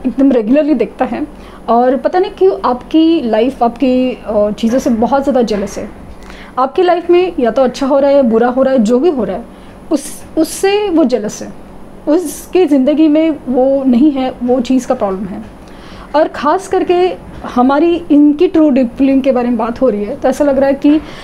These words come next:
specially आप जिनसे प्यार करते हो, आप किसी रिलेशन में हो, उस ज-, चीज़ का उनको ए-,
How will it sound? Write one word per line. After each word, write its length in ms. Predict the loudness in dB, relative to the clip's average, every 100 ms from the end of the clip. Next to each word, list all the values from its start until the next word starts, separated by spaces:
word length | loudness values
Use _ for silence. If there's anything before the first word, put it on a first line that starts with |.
| -18
specially 560 | -2 0 4 2 4 0 2
आप 260 | 0 -2 -12 -20 -20 -20 -2
जिनसे 260 | 2 2 0
प्यार 260 | 0 -2
करते 280 | -2 -2 -2
हो, 360 | -2 -2 -2 -4
आप 140 | -6 -2
किसी 220 | 0 2
रिलेशन 360 | 2 0 2
में 160 | 2 2
हो, 260 | -2 -6 -8 -16 -20 -2
उस 200 | 0 2
ज-, 360 | 0 0 -4 -2
चीज़ 260 | 2 2 2
का 80 | 2
उनको 260 | 4 2
ए-, 180 | -2 -4